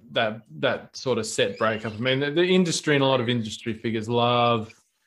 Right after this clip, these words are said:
producing really nice, clean stats to, to get people's attention and say, "Oh, this is what it is." And they're, they're rarely ever actually true, to be honest.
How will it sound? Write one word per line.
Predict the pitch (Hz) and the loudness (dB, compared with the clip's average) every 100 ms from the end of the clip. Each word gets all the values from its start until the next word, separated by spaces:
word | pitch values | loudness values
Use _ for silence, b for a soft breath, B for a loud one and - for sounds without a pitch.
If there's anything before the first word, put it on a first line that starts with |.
| _ - | _ -8
producing | 127 110 123 117 120 | -6 -2 -2 -2 -2
really | 117 123 120 | 0 2 2
nice, | 117 113 110 - | 0 0 0 -4
clean | - 123 113 | -8 -4 -4
stats | 107 - 107 90 - | -4 -2 -2 -2 -10
to, | - - _ _ - | -18 -20 _ _ -12
to | 120 | -12
get | 107 110 107 | -6 -6 -6
people's | 113 104 | -8 -8
attention | 101 - 104 98 | -10 -12 -12 -12
and | 98 | -12
say, | 98 101 | -10 -10
"Oh, | 101 | -10
this | 104 | -12
is | 107 | -14
what | 98 | -14
it | 95 | -12
is." | 98 98 | -12 -10
And | 117 | -6
they're, | 123 131 | -6 -2
they're | 160 165 | 0 2
rarely | 190 170 123 | 4 4 4
ever | 113 104 | 4 2
actually | 95 - 110 98 | -2 -6 -14 -14
true, | - 110 | -10 -10
to | 107 104 | -10 -14
be | 101 | -16
honest. | 101 107 - | -12 -12 -14